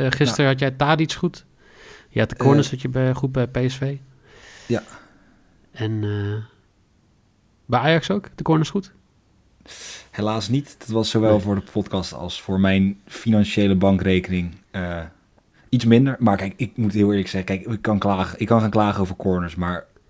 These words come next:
Speaker 2: wat zijn corners waard als jij in de vijfentachtigste minuut de één één scoort? Vanaf de stip, bijna zoals ik gezegd had. Of nee,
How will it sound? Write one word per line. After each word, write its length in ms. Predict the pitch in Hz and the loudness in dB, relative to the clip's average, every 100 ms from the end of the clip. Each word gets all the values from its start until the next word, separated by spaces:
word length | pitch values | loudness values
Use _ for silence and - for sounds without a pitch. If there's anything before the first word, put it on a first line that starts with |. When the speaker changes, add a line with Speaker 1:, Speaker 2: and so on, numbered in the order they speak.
| _ _ | _ _
Speaker 2:
wat 200 | 101 104 | -6 -4
zijn 180 | 98 95 | -2 0
corners 340 | 104 101 90 | 2 2 0
waard 320 | 85 85 80 | -2 -4 -6
als 140 | 87 92 | -8 -10
jij 200 | 82 82 | -10 -8
in 120 | 87 | -8
de 60 | |
vijfentachtigste 760 | 80 92 90 90 - 87 - - | 0 4 4 2 0 -6 -6 -6
minuut 260 | 85 82 - _ | -6 -6 -12 _
de 160 | - 98 | -6 -4
één 180 | 95 90 | 0 0
één 140 | 87 | -2
scoort? 360 | 85 - 82 82 _ _ _ _ _ | -6 -8 -10 -10 _ _ _ _ _
Vanaf 300 | - 131 113 | -2 2 2
de 80 | 110 | 2
stip, 260 | - 165 - _ _ _ - | 2 2 2 _ _ _ -4
bijna 440 | 104 104 131 135 | 4 6 8 6
zoals 200 | 113 110 | 6 2
ik 60 | - | 0
gezegd 320 | 104 131 - | -4 -4 -4
had. 220 | 143 - _ _ _ | -10 -10 _ _ _
Of 200 | - - | -14 -10
nee, 160 | 147 | -6